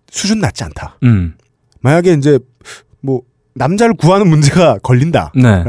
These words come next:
Speaker 1: 생각하시면 그것마저 더더욱이
Speaker 2: 음.
Speaker 1: 예, 취향의 문제고
Speaker 2: 음.
Speaker 1: 남자로서 오랫동안 대한민국에 살아온 바
Speaker 2: 네.
Speaker 1: 예, 이런 점이 되게 놀라웠거든요.
Speaker 2: 어떤 거죠?
Speaker 1: 그나마 대한민국 남자들한테 다행인 점은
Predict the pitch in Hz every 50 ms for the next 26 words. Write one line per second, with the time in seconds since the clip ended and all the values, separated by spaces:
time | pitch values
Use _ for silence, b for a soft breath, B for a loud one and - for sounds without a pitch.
0 | 117 113 110 135 123 117 - 107 101 104 120 110 - - 139 139 202 214 202 160
1 | 117 92 - 98 - 104 110 117 143 127 104 87 - - 87 - _ _ - 120
2 | 110 101 107 151 175 - _ - 113 110 98 82 78 - _ _ _ _ - -
3 | - 190 185 180 165 123 95 85 82 80 80 - - 87 - _ 113 101 92 85
4 | 85 B B B - 117 135 165 175 208 196 202 190 - - 131 139 170 165 -
5 | 170 165 160 131 131 127 135 147 151 143 135 143 135 - - 175 165 151 113 95
6 | 90 82 101 95 82 71 - _ - 123 107 98 87 80 - - 117 - - 135
7 | 139 165 190 202 214 208 202 185 196 190 185 185 185 180 175 175 156 139 123 120
8 | - 101 95 101 95 85 80 - 82 - 82 87 92 73 71 - _ _ _ _
9 | _ _ _ _ _ _ - 107 110 107 98 147 175 b b b b b b b
10 | - - - - 247 247 240 233 240 240 - - 160 170 180 190 180 165 139 117
11 | 110 120 135 123 120 117 - - - 120 127 127 131 120 104 95 85 95 107 98
12 | 78